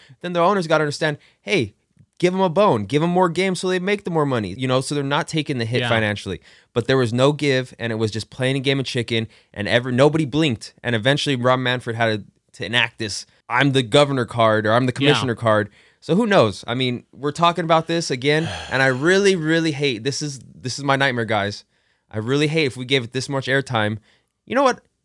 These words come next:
Speaker 1: F it. I hope it doesn't happen. I hope the season doesn't happen, and then we can point back to how passionately we argued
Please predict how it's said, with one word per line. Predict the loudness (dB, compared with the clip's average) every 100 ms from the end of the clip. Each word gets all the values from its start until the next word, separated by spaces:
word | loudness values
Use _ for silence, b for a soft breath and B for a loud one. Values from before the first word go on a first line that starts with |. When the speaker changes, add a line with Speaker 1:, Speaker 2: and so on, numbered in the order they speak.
| 0
Speaker 1:
F | 0
it. | -2 0
I | 0
hope | 2 2
it | 2
doesn't | -2 -2
happen. | -2 -2 0
I | -2
hope | -2
the |
season | -4 -4 0
doesn't | 0 2
happen, | 0 0 0
and | 0
then | 0
we |
can | -2
point | 0 0 2
back | 2 2
to | 0
how | 0 0 -2
passionately | -2 -2 -2 -6 -2
we | 2
argued | 4 4 4 0